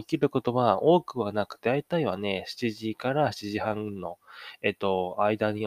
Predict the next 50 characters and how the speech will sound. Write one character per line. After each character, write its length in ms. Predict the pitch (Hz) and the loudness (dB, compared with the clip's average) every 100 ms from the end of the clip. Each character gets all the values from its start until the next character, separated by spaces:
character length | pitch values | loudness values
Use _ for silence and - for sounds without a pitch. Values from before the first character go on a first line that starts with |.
| 104 | -2
起 120 | 92 - | -4 -6
き 20 | |
て 100 | 95 | -6
い 80 | 92 | -4
ま 160 | 87 | -10
す 120 | - | -12
ね。 220 | 87 87 - - - _ | -10 -10 -12 -20 -20 _
た 60 | 135 | -4
だ 60 | 110 | -2
最 240 | 151 160 | 0 -2
近 220 | - 185 | -2 -2
は 80 | 185 | -2
で 100 | 156 | -4
す 120 | - | -4
ね、 100 | 107 101 127 | -2 0 -2
起 80 | - | -6
き 20 | |
て 160 | - 107 | -4 -4
も、 400 | 98 107 98 90 _ _ _ _ | 0 -2 -2 -6 _ _ _ _
え 320 | 98 98 92 | -8 -6 -8
ー、 20 | 90 | -4
十 180 | 120 - _ _ | -6 -6 _ _
分、 300 | 151 147 147 | 2 4 0
二 100 | 139 | -4
十 140 | 139 | -6
分 240 | 139 147 143 | -2 -2 0
ぐ 100 | 143 | 2
ら 100 | 110 | 2
い 60 | |
ね、 220 | 101 101 - - _ - | 2 -2 -4 -18 _ -14
<laughs> 300 | - - - | -10 -10 -2
あ 140 | 104 | 0
の、 260 | 107 117 131 | 4 2 2
起 120 | - | -2
き 20 | |
て 80 | 127 | 2
か 140 | 110 | 2
ら 80 | 98 | 2
ス 160 | - 120 | 0 0
マ 80 | |
ホ 180 | 113 123 | 2 4
を 100 | 117 | 4
い 40 | 113 | 2
じ 100 | 127 | -4
っ 60 | |
ち 160 | - 107 | 0 0
ゃ 80 | 90 | 0
う 80 | |
ん 100 | 90 | -4
で、 260 | 98 98 | -2 -2